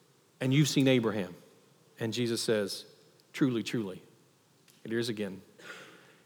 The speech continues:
He wants this clear. Listen. Stop talking and listen. Listen. I'll tell you. Truly, truly, I say it to you. I'll tell you right here, before Abraham was,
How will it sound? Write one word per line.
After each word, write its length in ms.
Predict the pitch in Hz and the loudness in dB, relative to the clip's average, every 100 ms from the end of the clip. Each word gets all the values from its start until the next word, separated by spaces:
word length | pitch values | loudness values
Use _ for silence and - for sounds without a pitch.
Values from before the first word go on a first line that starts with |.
| - | -4
He 100 | 127 | 0
wants 240 | 117 117 | 2 2
this 220 | - 127 | 0 -2
clear. 360 | - 156 123 104 - - - _ _ _ _ _ _ | 0 2 2 0 -8 -20 -20 _ _ _ _ _ _
Listen. 320 | 131 131 139 123 - - - _ _ _ _ _ - | 0 2 0 -2 -8 -20 -20 _ _ _ _ _ -8
Stop 280 | - 147 147 | 6 6 8
talking 360 | 147 139 151 | 4 6 6
and 100 | 151 | 6
listen. 340 | 147 147 131 123 - - - _ - - - | 6 4 -2 -4 -10 -20 -20 _ -10 -10 -2
Listen. 340 | 139 139 123 101 - - - _ _ _ _ _ _ _ _ _ _ _ _ _ _ - | 4 4 2 -4 -12 -20 -20 _ _ _ _ _ _ _ _ _ _ _ _ _ _ -10
I'll 80 | - | -6
tell 220 | 123 151 | 2 2
you. 220 | 117 98 90 - - - _ _ _ _ _ - | 2 -2 -8 -20 -20 -20 _ _ _ _ _ -12
Truly, 380 | - 147 120 98 - | 0 2 4 0 -6
truly, 420 | - 151 113 95 92 - | 0 2 2 -2 -6 -8
I 80 | 127 | -6
say 240 | - 131 117 | 0 0 0
it 100 | - | -2
to 80 | 107 | -6
you. 140 | 92 - - _ _ _ _ | -8 -16 -20 _ _ _ _
I'll 60 | 123 | -10
tell 160 | - 117 | -2 0
you 100 | 107 | 0
right 180 | 113 | -2
here, 140 | 113 101 | -2 -4
before 360 | 107 117 113 | -4 -4 -4
Abraham 380 | 120 117 127 135 | -4 -4 -2 -2
was, 360 | 113 101 123 | -2 -2 -4